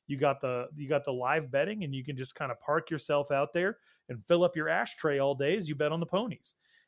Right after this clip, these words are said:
And, and I think that, you know, I, I, that's why I've always been sort of, um, amused at the hundreds and hundreds of millions of dollars that all of these schools are pumping into stadium upgrades,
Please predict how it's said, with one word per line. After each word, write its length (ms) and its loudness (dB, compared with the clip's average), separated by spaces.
And, 380 0
and 120 -2
I 100 -2
think 320 -4
that, 260 0
you 100 -4
know, 380 -6
I, 60 2
I, 240 -2
that's 280 2
why 220 6
I've 100 0
always 480 2
been 240 -6
sort 460 -2
of, 260 -2
um, 520 -2
amused 960 0
at 160 0
the 140 -2
hundreds 580 2
and 80 -8
hundreds 460 -4
of 80 -4
millions 420 -4
of 100 -10
dollars 560 0
that 140 -4
all 240 0
of 80 -4
these 200 -8
schools 440 -4
are 80 -6
pumping 400 -6
into 180 -6
stadium 540 -6
upgrades, 600 -6